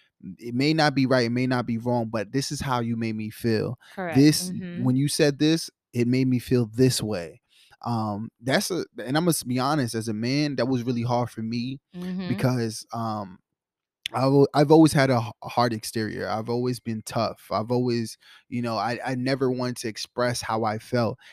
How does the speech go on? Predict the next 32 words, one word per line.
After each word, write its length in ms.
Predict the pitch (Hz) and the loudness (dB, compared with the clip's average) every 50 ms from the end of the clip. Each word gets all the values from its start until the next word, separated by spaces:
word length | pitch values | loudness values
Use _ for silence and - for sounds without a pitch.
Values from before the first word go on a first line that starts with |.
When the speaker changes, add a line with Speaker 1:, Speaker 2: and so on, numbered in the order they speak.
| - - | 0 2
Speaker 1:
and 100 | - 123 | 2 2
I've 140 | 123 117 107 | 2 0 -2
never 340 | 113 117 131 151 170 - 147 | -2 0 4 4 4 6 4
Speaker 2:
Mm-hmm. 40 | 127 | 4
Speaker 1:
expressed 340 | - 90 95 135 123 110 - | 2 2 0 0 0 0 2
how 180 | 123 117 117 | 0 2 2
I 120 | 113 113 110 | 2 0 0
felt 240 | - 120 107 - - | -2 -4 -6 -6 -6
until 800 | - 127 117 - - - - 143 139 147 143 131 113 107 - - _ _ _ _ _ _ _ | -8 -8 -8 -6 -6 -4 2 4 6 6 6 6 4 2 -2 -8 _ _ _ _ _ _ _
my 280 | - 120 117 117 117 | -8 -6 -4 -4 -4
adult 480 | 117 110 117 113 - 131 120 123 117 - | -4 -4 -4 -6 -4 -2 -2 -2 -2 -4
age, 380 | 113 113 107 98 98 - - - | -6 -10 -8 -10 -10 -12 -14 -12
and 100 | 113 120 123 | -8 -6 -4
that's, 160 | 123 - - | -4 -4 -4
Speaker 2:
Yeah. 100 | 180 - | -4 -4
Speaker 1:
like, 200 | 123 117 113 - - | -4 -4 -4 -6 -6
literally 580 | 123 127 131 127 127 127 120 120 117 113 113 113 | -4 -2 -2 0 0 0 0 -2 -2 -4 -6 -6
maybe 220 | 113 120 120 117 110 | -8 -6 -6 -6 -8
two 280 | - - - 135 127 120 | -8 -4 0 0 0 2
years 300 | 117 123 131 127 117 123 | 2 2 2 2 2 0
ago 380 | 113 117 117 110 107 107 110 - - - - _ | -2 -2 0 0 0 -2 -4 -8 -14 -20 -18 _
when 160 | - 117 123 123 | -8 -6 -4 -4
I 160 | 113 110 110 | -4 -6 -6
started 380 | - - - 110 113 110 110 | -6 -6 -4 -4 -4 -4 -4
expressing 580 | 104 107 - - - 117 110 - - 107 110 107 - - | -6 -8 -8 -8 -8 -8 -8 -8 -10 -16 -18 -16 -12 -10
how 120 | 110 107 | -8 -8
I 80 | 107 113 | -8 -10
felt 340 | - - 123 123 113 113 _ _ _ _ _ _ _ _ | -10 -10 -10 -10 -10 -12 _ _ _ _ _ _ _ _
when 180 | 110 120 113 | -8 -6 -6
I 60 | 107 | -4
met 240 | 107 120 120 120 - | -6 -6 -6 -6 -4
you. 320 | 147 151 147 113 110 - | -2 -2 -2 -2 -6 -10